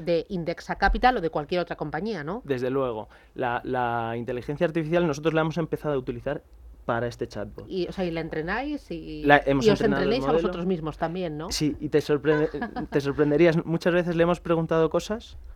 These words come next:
Speaker 2: nos ha respondido y hemos dicho,
Speaker 1: Uy,
Speaker 2: "Uy,
Speaker 1: ¿si lleva
Speaker 2: esto".
Speaker 1: razón?
Speaker 2: Claro, y luego hemos tenido que ir nosotros a rebuscar,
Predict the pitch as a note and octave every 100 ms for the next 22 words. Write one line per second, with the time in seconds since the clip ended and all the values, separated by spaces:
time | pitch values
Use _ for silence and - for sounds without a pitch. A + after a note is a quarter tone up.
0 | - - A#2 B2 C3 C#3 C#3 C#3+ F#3 A#3
1 | B3 - B2 A#2+ A#2 A2+ A2 - F#2 C#4+
2 | C#3+ - A3 F#3 F#3+ - A#3 G4 - -
3 | - F#3+ E3+ - C#3 E3+ G#3 G3+ G#3 G#3
4 | G#3 G3 F#3 G3 F#3+ F#3 F3+ F3 F3 -
5 | G#3+ A#3